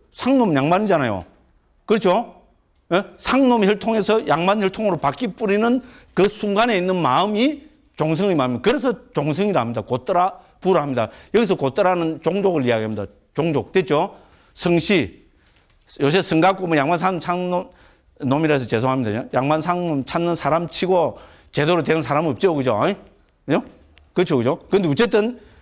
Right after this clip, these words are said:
이거, 그래서 그 곧더라는 자체가 종성을 이야기합니다. 그 종족을 이야기합니다. 그래서 종성이라 했습니다. 그죠? 그래서 족보를 바꾸는 마음입니다. 다른 말로 하면 상놈에서 양반, 근데 상놈에서 양반 된다 하면은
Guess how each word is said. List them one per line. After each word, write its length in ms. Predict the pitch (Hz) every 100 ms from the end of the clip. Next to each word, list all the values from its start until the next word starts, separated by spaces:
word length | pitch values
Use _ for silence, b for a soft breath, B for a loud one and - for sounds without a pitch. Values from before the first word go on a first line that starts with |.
| B
이거, 420 | 214 180 151 147
그래서 300 | 147 190 156 143
그 100 | 160
곧더라는 540 | - 139 240 220 196 165
자체가 580 | 175 - 202 196 202
종성을 400 | - 147 156 254
이야기합니다. 460 | 196 135 127 123 117
그 100 | 127
종족을 420 | 123 208 311 208
이야기합니다. 300 | 143 123 127 120
그래서 280 | 254 233
종성이라 500 | 170 135 135 185 160
했습니다. 300 | 123 120 110
그죠? 260 | 95 120 - B B B
그래서 340 | - 202 165 -
족보를 480 | 170 175 233 226 165
바꾸는 320 | 131 165 165
마음입니다. 640 | 151 147 139 107 127 208 B B
다른 220 | - 143 160
말로 160 | 151
하면 180 | 151 175
상놈에서 720 | - - 233 208 160 - 208 B B B
양반, 320 | 131 151 147
근데 300 | 151 208 147 98 B B
상놈에서 640 | - - 247 240 214 175 180
양반 320 | 135 175 208
된다 220 | 214 220
하면은 520 | 185 202 180 185 254